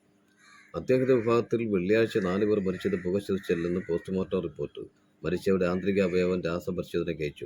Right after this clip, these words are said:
വയനാട് മേപ്പാടി സ്വദേശിനി നസീറ, നാൽപത്തിനാല്, കോഴിക്കോട് വെസ്റ്റിൽ, വെസ്റ്റ് ഹിൽ സ്വദേശി ഗോപാലൻ, അറുപത്താറ്, വടകര സ്വദേശി സുരേന്ദ്രൻ, അമ്പത്തൊമ്പത്, മേപ്പയ്യൂർ സ്വദേശി ഗംഗാധരൻ, എഴുപത്തിരണ്ട്, എന്നിവരാണ് വെള്ളിയാഴ്ച രാത്രി ആശുപത്രിയിൽ മരിച്ചത്.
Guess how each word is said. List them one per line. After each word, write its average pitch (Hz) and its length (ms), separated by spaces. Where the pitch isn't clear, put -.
വയനാട് 87 400
മേപ്പാടി 87 380
സ്വദേശിനി 87 500
നസീറ, 85 480
നാൽപത്തിനാല്, 80 640
കോഴിക്കോട് 85 540
വെസ്റ്റിൽ, 82 340
വെസ്റ്റ് 95 260
ഹിൽ 107 200
സ്വദേശി 95 440
ഗോപാലൻ, 85 520
അറുപത്താറ്, 82 500
വടകര 98 320
സ്വദേശി 90 480
സുരേന്ദ്രൻ, 87 640
അമ്പത്തൊമ്പത്, 80 640
മേപ്പയ്യൂർ 95 500
സ്വദേശി 87 420
ഗംഗാധരൻ, 85 460
എഴുപത്തിരണ്ട്, 85 460
എന്നിവരാണ് 85 400
വെള്ളിയാഴ്ച 78 400
രാത്രി 78 400
ആശുപത്രിയിൽ 76 460
മരിച്ചത്. 69 300